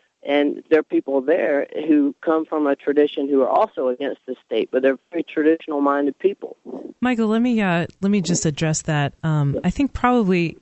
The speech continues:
Speaker 2: you know, the stuff with four twenty celebrations and city council drinking game and, and that kind of thing,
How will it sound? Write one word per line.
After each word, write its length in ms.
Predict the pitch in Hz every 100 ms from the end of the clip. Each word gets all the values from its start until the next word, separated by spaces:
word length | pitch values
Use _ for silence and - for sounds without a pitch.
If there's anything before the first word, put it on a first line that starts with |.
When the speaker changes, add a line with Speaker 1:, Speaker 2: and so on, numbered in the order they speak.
| _
Speaker 2:
you 80 | 175
know, 220 | 160 147 - _ _
the 100 | 170
stuff 480 | 165 - 247 240 208
with 320 | 190 170 - -
four 160 | 185 175
twenty 240 | 185 170
celebrations 720 | 160 170 160 160 156 165 151
and 100 | 151
city 220 | 170 160
council 320 | 156 160 151 151
drinking 340 | 160 147 156
game 300 | 151 147 147
and, 180 | 143 143 -
and 380 | 151 143 139
that 180 | 156 165
kind 160 | - 156
of 100 | 151
thing, 380 | - 160 151